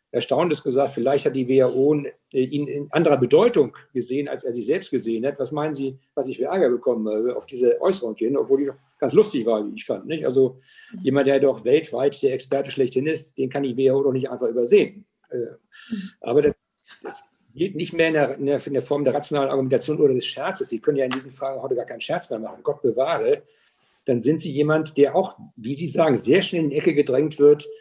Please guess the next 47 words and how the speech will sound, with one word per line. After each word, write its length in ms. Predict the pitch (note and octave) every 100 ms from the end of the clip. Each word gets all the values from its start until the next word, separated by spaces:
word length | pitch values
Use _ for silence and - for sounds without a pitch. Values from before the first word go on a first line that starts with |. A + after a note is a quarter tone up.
| - _ _ -
die 60 | A#2
Sache 200 | D3+ D3+
nicht 120 | C3+
nur 80 | C3+
nicht 140 | A#2
ernst 280 | A#2 C#3 -
zu 100 | E3
nehmen, 320 | E3+ G3 G#3
sondern 480 | D3 C#3+ E3 E3+ F#3+
auch 320 | C3 D3 -
Corona-Leugner 720 | - D3+ A3 F3 B2 A2+ G#2
zu 240 | - A2+ G2+
werden. 460 | G#2 A#2+ D#3+ G3 -
Auch 240 | - D3+ -
ich 160 | D3
hinterfrage 540 | - D#3 D#3 - D3 B2+
sehr 180 | C#3+ C3+
viele 300 | - C4 D3+
Maßnahmen 640 | A2+ A#2+ - B2 D3 F3
auf 180 | D3 -
ihre 140 | C#3
Evidenz 420 | C3 B2+ D#3 G#3+
hin. 320 | A#2+ B2 F3+ _ _ _ - - -
Und 160 | D#3
ist 140 | D#3 -
ja 80 | D#3+
der 100 | D#3
Versuch 260 | B2+ G#3+
unternommen 380 | G#3 D#3 C#3 B2+
worden, 220 | A#2+ A2+
Markus 300 | C3+ C3 B2
Söder 200 | D3 D3
macht 180 | C#3 D3+
das 100 | C3+
die 100 | C3+
ganze 240 | B2+ A2+
Zeit 260 | A#2+ F#3+ G#3
mit 120 | C#3+
der 140 | C3+ B2
F 80 |
D 120 | - B2
P, 240 | A#2 C#3
indem 220 | D3+ C#3+
er 60 | C3
erklärt, 380 | B2 C3 D3+ C3
nicht 160 | B2
wir 320 | B2+ D3 D3+